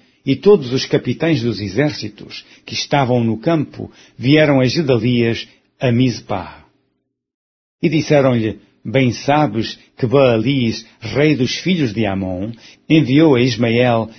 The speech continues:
filho de Natanias, para tirar-te a vida." Mas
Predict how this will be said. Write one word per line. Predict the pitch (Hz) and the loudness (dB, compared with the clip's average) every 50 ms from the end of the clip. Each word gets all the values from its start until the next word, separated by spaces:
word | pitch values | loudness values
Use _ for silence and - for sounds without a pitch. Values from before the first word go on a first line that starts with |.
| _ _ | _ _
filho | - - 165 170 143 139 110 | -4 -2 0 0 2 0 -2
de | 107 107 | 0 0
Natanias, | 117 165 165 - 123 110 117 123 123 120 110 107 101 - - - _ _ _ _ _ _ | 0 0 0 0 -2 0 0 2 2 0 0 -2 -4 -8 -14 -20 _ _ _ _ _ _
para | - 151 143 135 | 0 2 2 2
tirar-te | 123 - 113 110 123 139 147 139 - - 113 | 0 -2 -2 0 0 0 0 -2 -4 -6 -8
a | 98 | -6
vida." | 90 113 143 139 - - - - - _ _ _ _ _ _ _ _ _ _ _ _ _ _ _ _ _ _ _ | -4 -4 -4 -4 -4 -6 -14 -20 -20 _ _ _ _ _ _ _ _ _ _ _ _ _ _ _ _ _ _ _
Mas | - 123 123 131 147 156 - - | -2 2 2 2 0 0 -4 -10